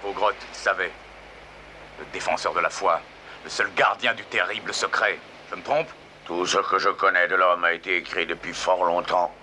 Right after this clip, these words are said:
Speaker 2: et par le plus grand sage de ce monde, notre législateur bien-aimé. Cornelius, venez ici.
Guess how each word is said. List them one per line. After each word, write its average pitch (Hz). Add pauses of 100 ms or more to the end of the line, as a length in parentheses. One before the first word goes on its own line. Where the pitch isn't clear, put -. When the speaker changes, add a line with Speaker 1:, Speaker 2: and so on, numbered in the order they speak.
(140)
Speaker 2:
et 78
par 82
le 82
plus -
grand 85
sage 85
de 82
ce 90
monde, 82
notre 65
législateur 82
bien-aimé. 71 (640)
Cornelius, 135 (140)
venez 123
ici. 85